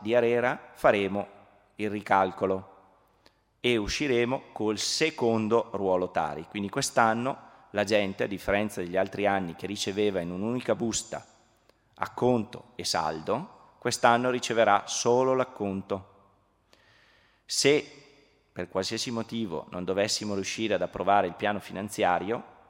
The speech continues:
il prossimo anno dovremo comunque verificare le tariffe del duemilaventi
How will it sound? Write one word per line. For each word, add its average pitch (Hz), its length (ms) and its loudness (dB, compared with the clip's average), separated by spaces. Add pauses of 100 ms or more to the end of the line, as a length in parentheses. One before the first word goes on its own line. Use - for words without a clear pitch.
(680)
il 147 280 0
prossimo 98 640 6
anno 76 540 -6 (520)
dovremo 117 540 4
comunque 123 760 2
verificare 95 680 2
le 87 160 -8
tariffe 92 600 -6
del 95 240 -2
duemilaventi 85 1000 -8